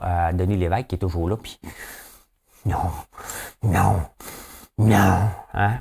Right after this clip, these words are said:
Avec l'épicerie à soixante-quinze piastres, elle était là. L'autre jour, euh, elle était là aussi. Donc, euh, elle était là quand on parlait du salaire à, à dix-huit piastres de l'heure.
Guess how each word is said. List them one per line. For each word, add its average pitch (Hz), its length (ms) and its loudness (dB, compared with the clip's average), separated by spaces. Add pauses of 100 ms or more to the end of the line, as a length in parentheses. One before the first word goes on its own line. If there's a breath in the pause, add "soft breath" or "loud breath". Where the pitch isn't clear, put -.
(120)
Avec 92 280 0
l'épicerie - 260 -2
à 95 40 2
soixante-quinze 90 440 -2
piastres, 95 220 -2
elle 85 40 -2
était 80 120 -2
là. 110 120 0
L'autre 98 220 0
jour, 107 340 0
euh, 87 160 -2
elle 82 60 -2
était 90 180 0
là 98 100 2
aussi. 98 360 -2 (500)
Donc, 98 280 4
euh, 80 880 2 (640)
elle 92 80 0
était - 120 2
là 123 120 4
quand 95 180 0
on 87 40 0
parlait 90 260 0
du 95 80 -6
salaire 87 280 0
à, - 260 -4
à 80 60 -6
dix-huit - 280 -6
piastres 80 280 -2
de 64 60 -6
l'heure. 73 160 -6